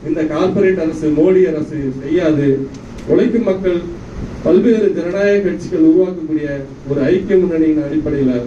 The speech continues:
ஒரு ஜனநாயக கூட்டரசை நாம் உருவாக்கி கார்ப்பரேட் முதலாளிகளோட சொத்துக்களை பறிமுதல் பண்ணணும்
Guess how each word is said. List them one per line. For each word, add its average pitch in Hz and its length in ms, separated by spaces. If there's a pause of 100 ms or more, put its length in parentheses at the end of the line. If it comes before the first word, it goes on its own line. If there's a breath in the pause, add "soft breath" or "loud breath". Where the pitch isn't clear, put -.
(160)
ஒரு 139 200
ஜனநாயக 196 480
கூட்டரசை 185 540
நாம் 147 260
உருவாக்கி 151 480 (680)
கார்ப்பரேட் 185 540
முதலாளிகளோட 165 540
சொத்துக்களை 165 500
பறிமுதல் 156 480
பண்ணணும் 139 360